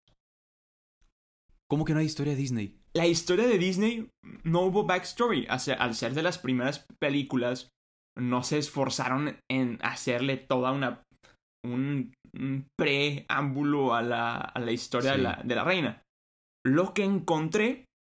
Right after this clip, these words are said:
Speaker 2: es que básicamente es lo mismo. Un rey con su, con su reina, tienen a su hijita, Blancanieves,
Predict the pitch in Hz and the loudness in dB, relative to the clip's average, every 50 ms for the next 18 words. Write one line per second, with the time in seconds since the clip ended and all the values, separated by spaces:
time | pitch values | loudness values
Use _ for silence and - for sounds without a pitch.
0 | - 123 135 127 - - 147 143 131 - - - - 127 135 143 160 143 165 151 | -4 -4 -4 -4 -4 -2 -2 -2 -2 -4 -6 -6 -4 -2 -2 -2 -2 -2 0 0
1 | 151 147 147 143 160 151 - - 127 131 139 139 127 110 107 113 - - - - | 2 0 0 -2 -2 -2 0 0 2 2 4 2 2 0 -2 -4 -6 -8 -4 -2
2 | 135 139 165 180 185 214 220 214 - - - _ _ _ _ _ - - 123 123 | 0 2 4 4 4 4 2 0 -4 -8 -20 _ _ _ _ _ -6 -4 -2 -2
3 | 117 - 131 120 120 120 120 104 117 117 117 - 123 117 110 - 120 113 156 175 | -2 0 -2 0 0 0 -2 -2 -4 -4 -4 -4 -4 -4 -4 -4 -2 0 2 2
4 | 185 196 208 202 220 220 - - _ _ _ _ _ - - 135 127 127 127 123 | 2 2 2 2 0 -2 -4 -10 _ _ _ _ _ -4 0 0 2 2 2 2
5 | - 135 131 127 131 202 214 - - 214 208 208 220 226 - - 123 120 117 113 | 0 0 0 0 0 -2 0 0 0 0 0 0 -4 -10 -12 -8 -6 -6 -6 -4
6 | 113 117 123 143 165 180 185 196 202 190 - - | -4 -2 0 2 2 2 2 0 -2 -4 -6 -10